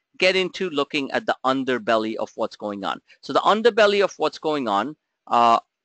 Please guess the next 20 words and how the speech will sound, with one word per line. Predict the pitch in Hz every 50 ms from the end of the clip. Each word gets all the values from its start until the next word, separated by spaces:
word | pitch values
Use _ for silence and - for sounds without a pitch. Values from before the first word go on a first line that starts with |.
| _ _ _ _ _ _ _ -
if | - 127 - -
you | 135 135
wanna | 135 135 139 139
look | 131 131 131 -
at | 139 127 123
it | 117
that | 104 107 101 -
way, | - 101 101 110 - _ - - _ _ -
uh, | - 123 117
from | 113 - 135 123
a | 120
pattern | 117 - 151 147 165 175 185 170
perspective, | - 147 123 - - - 107 104 _ - 113 117 135 _ _ _ _ -
uh, | 123 113 107 107 107 110 107
let | 110 117
me | 120 117
try | - 143 127
to | 120
show | 113 - - 107 98
this. | 92 104 113 135 - - _